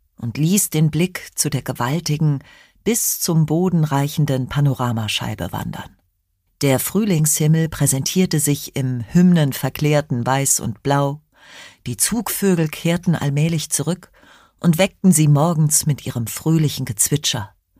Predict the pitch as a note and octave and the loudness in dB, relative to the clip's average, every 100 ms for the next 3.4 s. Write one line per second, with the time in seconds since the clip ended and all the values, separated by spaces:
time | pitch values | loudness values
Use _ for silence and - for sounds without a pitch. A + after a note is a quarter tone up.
0 | _ _ E3 F#3 A3 A#3+ A3 G#3 F3+ F3+ | _ _ 0 0 0 -2 -2 0 0 2
1 | D#3 D3+ - - D#3 D3 D#3+ - - - | 0 0 -4 -2 0 2 0 -4 -12 -12
2 | A#2+ A#2 A#2+ B2+ D3 C#3+ - C3+ D3 D#3+ | -10 -8 -6 -2 0 -2 -2 0 2 2
3 | D#3 C3 B2 | 2 0 0